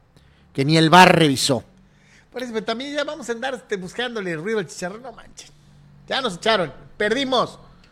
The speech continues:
Speaker 2: Ya. ¿No? Dice Ricardo Rodríguez, ya no lloren, cambió la regla, no se marca el fu-, el fuera de lugar hasta que interviene el jugador adelantado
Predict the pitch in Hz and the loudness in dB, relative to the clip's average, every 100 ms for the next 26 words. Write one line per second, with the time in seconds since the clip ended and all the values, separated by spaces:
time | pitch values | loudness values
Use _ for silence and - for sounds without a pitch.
0 | _ - - - - 143 123 - - - | _ -20 -20 -20 -20 -12 -6 -6 -8 -16
1 | - _ _ - - - - _ - - | -20 _ _ -20 -20 -20 -20 _ -20 -20
2 | - - - - - - - _ _ _ | -20 -16 -14 -16 -20 -20 -20 _ _ _
3 | - - _ _ _ - - 147 285 - | -20 -20 _ _ _ -20 -14 -4 -4 -6
4 | - - - _ _ _ - - - - | -20 -20 -20 _ _ _ -6 -6 -8 -20
5 | _ - - - - _ _ _ _ 160 | _ -14 -14 -14 -20 _ _ _ _ -4
6 | 175 196 - 190 180 175 170 175 - - | -2 0 4 8 10 10 8 6 0 -20
7 | _ 175 156 185 185 165 180 196 190 190 | _ -10 -2 0 0 0 -2 -2 -4 -2
8 | 175 214 226 190 156 185 185 151 185 214 | -4 -4 -6 -6 -4 0 0 0 -4 -6
9 | 180 175 170 175 175 190 180 143 147 151 | -8 -8 -4 -4 -4 -8 -6 -8 -8 -12
10 | - 190 180 143 147 175 - 151 151 135 | -4 -2 -2 -4 -4 -4 -8 -12 -12 -8
11 | 147 139 170 185 - 147 143 175 165 135 | -8 -6 -6 -8 -8 -8 -6 -4 -4 -6
12 | 123 170 196 214 | -6 -2 -2 -4